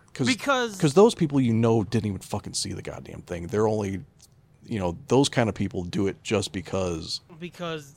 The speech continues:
Speaker 2: you know,
Speaker 1: Yeah.
Speaker 2: fucking, "We don't like the girl movies."
Speaker 1: Right. It's like, I wanted to like the girl movie.
Speaker 2: See, that was the thing, too. Again, I almost was like, "No, dude, we need to see this," because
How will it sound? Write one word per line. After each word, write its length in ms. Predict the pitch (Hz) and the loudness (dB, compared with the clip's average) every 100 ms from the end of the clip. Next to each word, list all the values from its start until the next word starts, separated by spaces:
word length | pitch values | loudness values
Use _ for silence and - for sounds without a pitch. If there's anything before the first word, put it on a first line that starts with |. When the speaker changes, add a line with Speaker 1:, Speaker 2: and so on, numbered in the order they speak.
| _ | _
Speaker 2:
you 140 | 165 | -14
know, 320 | 147 127 123 - | -14 -16 -18 -2
Speaker 1:
Yeah. 220 | 196 - | 0 0
Speaker 2:
fucking, 560 | 147 139 139 139 160 185 | -2 -10 -16 -12 -10 -2
"We 100 | 247 | 0
don't 260 | 269 269 247 | 2 0 2
like 260 | 240 - | 0 0
the 60 | 208 | -6
girl 320 | - 247 247 | 6 8 8
movies." 500 | 214 208 175 175 160 - | 6 4 2 -4 -8 -2
Speaker 1:
Right. 340 | 135 101 76 - _ _ _ _ - | 2 2 0 -6 _ _ _ _ -2
It's 100 | 135 | 0
like, 100 | 156 | 4
I 120 | 170 | 4
wanted 420 | 139 90 180 143 101 | 2 2 2 4 2
to 60 | |
like 240 | 87 85 - | 0 0 -2
the 80 | |
girl 240 | 87 87 80 | -2 -2 -2
movie. 420 | 78 71 69 101 - _ - - | -6 -10 -12 -14 -20 _ -20 -14
Speaker 2:
See, 400 | - 269 285 247 190 | -8 -4 -4 -4 -6
that 220 | 220 226 | -4 -4
was 140 | 285 | -6
the 80 | 262 | -8
thing, 260 | - 247 233 | -6 -8 -8
too. 520 | - 302 302 156 151 - | -8 -6 -6 -6 -8 -10
Again, 560 | 175 - 277 226 135 - | -6 -2 0 -2 -6 -6
I 200 | 170 240 | -2 0
almost 420 | 202 226 240 233 | 0 -2 -2 -4
was 100 | 214 | -6
like, 160 | 190 160 | -8 -4
"No, 200 | 196 196 | -2 -2
dude, 180 | 190 160 | -4 -6
we 140 | 202 | -6
need 320 | 190 190 175 | -4 -6 -4
to 80 | 165 | -6
see 260 | - 240 247 | -6 -8 -6
this," 220 | 190 175 | -8 -8
because 340 | - 185 190 | -12 -10 -10